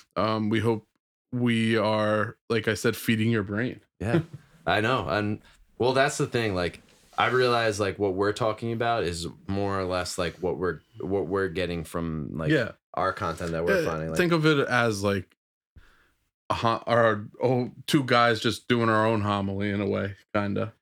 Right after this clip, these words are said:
Speaker 1: you
Speaker 2: I think
Speaker 1: know?
Speaker 2: it's more of a reactionary
Speaker 1: Yeah,
Speaker 2: thing
Speaker 1: it's
Speaker 2: to, like,
Speaker 1: a,
Speaker 2: what we're
Speaker 1: yeah,
Speaker 2: learning.
Speaker 1: it's a reaction,
Speaker 2: Like,
Speaker 1: something like
Speaker 2: Barstool
Speaker 1: that.
Speaker 2: became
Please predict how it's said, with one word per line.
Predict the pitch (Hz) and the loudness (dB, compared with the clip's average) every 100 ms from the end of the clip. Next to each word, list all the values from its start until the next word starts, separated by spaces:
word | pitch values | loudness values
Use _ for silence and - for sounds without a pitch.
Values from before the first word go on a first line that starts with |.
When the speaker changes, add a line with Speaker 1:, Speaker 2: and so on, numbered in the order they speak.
| - | -2
Speaker 1:
you | |
Speaker 2:
I | 113 | 2
think | 160 175 | 4 2
Speaker 1:
know? | |
Speaker 2:
it's | 202 | 2
more | 170 160 | 2 4
of | 131 | 4
a | |
reactionary | 113 101 101 117 - 101 92 | 4 4 2 2 0 0 4
Speaker 1:
Yeah, | 127 113 | 4 4
Speaker 2:
thing | 107 | 4
Speaker 1:
it's | 113 | 4
Speaker 2:
to, | 170 | 4
like, | 160 | 6
Speaker 1:
a, | 156 | 6
Speaker 2:
what | 165 | 4
we're | 170 | 4
Speaker 1:
yeah, | 233 | 4
Speaker 2:
learning. | 113 107 | 4 2
Speaker 1:
it's | 85 | 0
a | 113 113 113 110 _ _ _ | 2 2 -2 -8 _ _ _
reaction, | 127 135 135 131 - - - - | 0 4 4 4 0 -4 -4 0
Speaker 2:
Like, | 135 | 0
Speaker 1:
something | - 147 - | 2 0 2
like | - | 2
Speaker 2:
Barstool | |
Speaker 1:
that. | 151 135 | 2 2
Speaker 2:
became | 113 123 117 107 104 | 0 -2 0 -2 -4